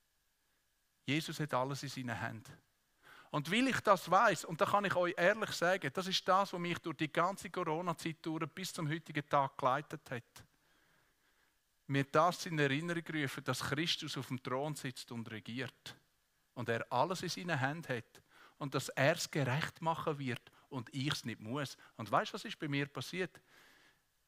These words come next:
Ich, ich, ich bin ruhig geworden. Wenn ich muss sagen, das ist nicht meine Aufgabe. Unsere Aufgabe ist, als Christen eine göttliche Gegenkultur zu leben.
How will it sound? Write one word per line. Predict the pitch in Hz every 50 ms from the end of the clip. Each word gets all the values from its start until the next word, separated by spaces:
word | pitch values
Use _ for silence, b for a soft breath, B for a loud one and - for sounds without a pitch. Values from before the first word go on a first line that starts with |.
| _ _ _
Ich, | - 131 - 135 - -
ich, | - 156 143 - - -
ich | - 160 139 -
bin | - - 131 110 107
ruhig | 113 117 143 175 -
geworden. | - 156 143 127 - - - 107 - - _ _ _ _ _ _ _ _ _ _ _ _ _ _
Wenn | 131 127
ich | 135 -
muss | 147 135 - -
sagen, | 147 135 135 - 147 131 - b b b b b
das | - 135 -
ist | 143 -
nicht | 143 131 127
meine | 123 120 120 135
Aufgabe. | 185 175 - 131 123 - -
Unsere | 220 220 - - 202 190 -
Aufgabe | 311 - - - - 175 170 156 - 147
ist, | 151 - - -
als | 135 -
Christen | - - - 139 147 160 - - - 147 123 B B B B B B B
eine | 120 - -
göttliche | - 147 170 - - 160 143 - 143
Gegenkultur | 131 - 127 127 127 143 - - - 120 - - 120 120 117
zu | - - - 110
leben. | 107 110 110 - 107 101